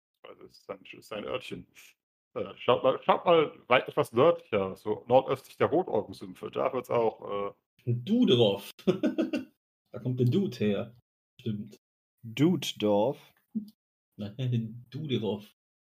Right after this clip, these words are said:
Speaker 3: Gut, also Festum ist schon mal ziemlich groß.
Speaker 1: Ja.
Speaker 3: Was haben wir hier? Eine Niederswall. Nee, Niederwalz.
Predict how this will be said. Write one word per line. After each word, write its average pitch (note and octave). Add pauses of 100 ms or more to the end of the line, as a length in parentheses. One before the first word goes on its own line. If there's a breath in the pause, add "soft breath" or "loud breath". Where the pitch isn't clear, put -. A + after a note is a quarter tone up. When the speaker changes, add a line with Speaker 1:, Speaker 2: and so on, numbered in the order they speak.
(100)
Speaker 3:
Gut, F#2+
also F#2+ (160)
Festum F3
ist - (400)
schon A#2+
mal A2+
ziemlich G#2+
groß. D#3 (460)
Speaker 1:
Ja. G#2+
Speaker 3:
Was -
haben A#2+
wir A#2+
hier? C3
Eine G2+
Niederswall. F#2 (460 soft breath)
Nee, F#2+
Niederwalz. E2